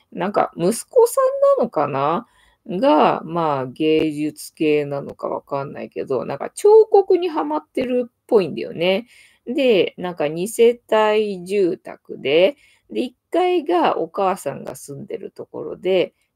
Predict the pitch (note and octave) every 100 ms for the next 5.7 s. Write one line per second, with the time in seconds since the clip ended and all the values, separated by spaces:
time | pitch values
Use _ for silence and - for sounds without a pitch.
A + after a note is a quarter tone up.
0 | - C#4 C4+ C4 B3 B3 C4+ C4 B3 A3
1 | G#3 G3 E3+ E3 D#3 D#3+ D#3+ D3+ D3 -
2 | C#3 B2+ - - - - A#2 - - -
3 | G1+ G1+ - _ - - - C3 C#3+ D3+
4 | D3+ - D3 - D3+ - - - - -
5 | - A#2 A#2+ A#2 D3+ F3+